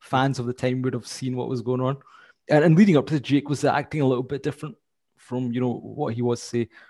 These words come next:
four or five months before this. Um, but ultimately, you know, the first thing he does is Jake, um, puts the Ultimate Warrior in a coffin so he can get past that fear. Um, so these are, as I say, wrestling cheese at its best. You need to go and find these segments because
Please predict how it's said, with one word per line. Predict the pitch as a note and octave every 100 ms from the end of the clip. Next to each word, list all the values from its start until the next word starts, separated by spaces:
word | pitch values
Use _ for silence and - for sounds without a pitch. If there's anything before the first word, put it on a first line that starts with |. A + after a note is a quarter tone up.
| _ _ _
four | - C3+
or |
five | B2+ B2 A#2
months | B2 -
before | B2 - C3
this. | D3 E3+ - _ _ - -
Um, | A#2 C3 C3 B2+ _ -
but | D3+
ultimately, | D#3 D#3 D3+ C#3+
you | C#3
know, | C3+
the | B2
first | - D3 -
thing | C#3+
he | C3
does | B2 B2
is | C3
Jake, | - C3 B2+ - -
um, | A#2+ A#2 A#2+ G#2+ _ - _ _ _ _ _ _ _ _ _ -
puts | D#3 - - - -
the | C3+
Ultimate | C3 C3+
Warrior | B2+ C#3
in | C3+
a |
coffin | - C#3 - F#3+ - _ -
so | -
he | B2+ B2
can | A#2+ C3+ B2 B2
get | G#2+ B2 -
past | - B2 -
that | C3 -
fear. | - - C#3+ F3+ - - - - -
Um, | A#2+ B2 B2
so | C#3
these | G#3+ A3+
are, | G3 - - -
as | - C3+ C#3+
I | C3
say, | G2+ - -
wrestling | C#3+ D#3 E3+
cheese | C#3 D3
at | C3
its | A2+
best. | B2+ C3+
You | D#3
need | D#3+
to | D#3
go | C#3
and | B2+
find | - B2 C3
these | C3
segments | - A#2 A2+ C3+ -
because | B2 B2+ B2+